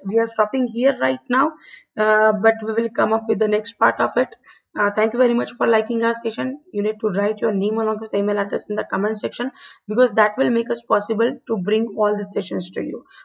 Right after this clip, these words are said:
Also, the same topic is there in Marathi and Hindi. You can check out the YouTube channel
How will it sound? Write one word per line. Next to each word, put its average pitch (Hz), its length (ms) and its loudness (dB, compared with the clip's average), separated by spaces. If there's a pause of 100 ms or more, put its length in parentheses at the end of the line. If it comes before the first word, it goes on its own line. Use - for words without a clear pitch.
(120)
Also, 220 340 6
the 269 100 4
same 226 220 2
topic 226 300 -6
is 202 100 -8
there 214 160 2
in 208 140 0
Marathi 190 500 0
and 220 100 0
Hindi. 196 340 0 (300)
You 214 140 -2
can 220 220 0
check 202 200 -2
out 214 140 0
the 208 80 -4
YouTube 202 380 -4
channel 185 220 -4